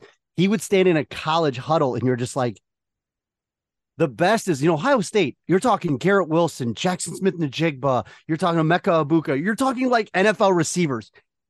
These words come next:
They don't come up to his shoulder pads. And he's like, and these are guys that are big. Yes. Now, in saying that, you good, Jack? You,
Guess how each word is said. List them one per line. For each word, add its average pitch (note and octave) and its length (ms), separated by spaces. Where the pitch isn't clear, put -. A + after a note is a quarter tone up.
They G#3 220
don't B3+ 240
come A3 220
up - 140
to G#3 100
his D3+ 200
shoulder F3 420
pads. - 540
And F#3+ 140
he's F#3 300
like, F#3 260
and E3+ 120
these A#3+ 180
are B3 80
guys A3+ 300
that A3 120
are G#3 60
big. A3 480
Yes. G3+ 400
Now, B2 400
in C3 100
saying C3 300
that, G#2+ 160
you A#2 80
good, D3 120
Jack? D#3 240
You, D3 220